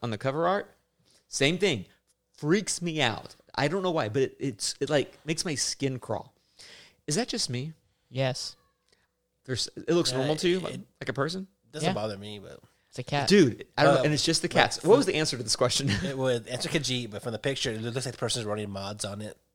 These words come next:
Speaker 3: to make it more, uh,
Speaker 1: Okay, more
Speaker 3: yeah.
Speaker 1: robust?
Speaker 3: Yeah.
Speaker 1: Okay. I, I, I'm just throwing that out there. I don't know. If, if, if you think I'm weird, or if you have the same weird,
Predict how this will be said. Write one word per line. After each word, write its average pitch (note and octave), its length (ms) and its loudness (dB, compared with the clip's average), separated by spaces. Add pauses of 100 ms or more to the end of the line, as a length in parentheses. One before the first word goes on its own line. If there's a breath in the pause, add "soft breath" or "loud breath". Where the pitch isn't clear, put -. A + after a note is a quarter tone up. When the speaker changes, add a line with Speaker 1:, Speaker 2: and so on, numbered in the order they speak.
(100)
Speaker 3:
to A2 60 -12
make G#2 180 -10
it G2+ 80 -12
more, G2 300 -10
uh, F2+ 360 -10
Speaker 1:
Okay, A2 360 2 (280)
more B2 180 2
Speaker 3:
yeah. A2+ 60 2
Speaker 1:
robust? A#2 480 2
Speaker 3:
Yeah. G#2 200 -10 (180)
Speaker 1:
Okay. A#2 180 -2 (800 loud breath)
I, - 80 6
I, B2 280 6
I'm G#2 100 0
just - 340 -2
throwing A#2 200 2
that D#3 140 10
out F3 160 6
there. C#3+ 320 2
I C3 80 0
don't A#2+ 180 -2
know. C3 60 6
If, C3+ 240 2 (180 loud breath)
if, C#3+ 140 6
if C#3 140 0
you F#3+ 80 2
think G#3+ 180 0
I'm E3+ 140 2
weird, C#3+ 320 2
or C#3 140 4
if A#2+ 100 -4
you E3 120 4
have F3 100 2
the D#3 80 0
same C#3 460 2
weird, C#3+ 480 4